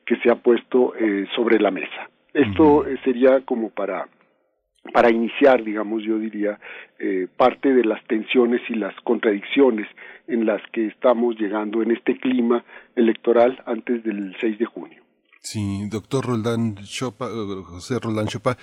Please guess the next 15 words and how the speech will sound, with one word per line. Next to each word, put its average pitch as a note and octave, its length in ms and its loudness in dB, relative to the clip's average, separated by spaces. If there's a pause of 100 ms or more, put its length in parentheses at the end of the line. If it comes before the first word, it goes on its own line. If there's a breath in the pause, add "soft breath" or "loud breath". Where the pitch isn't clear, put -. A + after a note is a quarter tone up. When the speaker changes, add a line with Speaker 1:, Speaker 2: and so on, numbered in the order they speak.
(240 soft breath)
Speaker 2:
¿cuál C#3 180 0
es A#2+ 60 -2
su G#2+ 80 -10
punto A2 240 -4
de G#2 80 -4
vista, B2+ 240 -8
doctor? F#2 280 -12
¿Por A2 100 -12
dónde A#2+ 160 -4
empezar A2+ 360 -8
la F#2+ 140 -10
discusión? G#2+ 440 -12
¿Cuáles A#2 240 -6
serían G#2+ 260 -8
sus, - 300 -8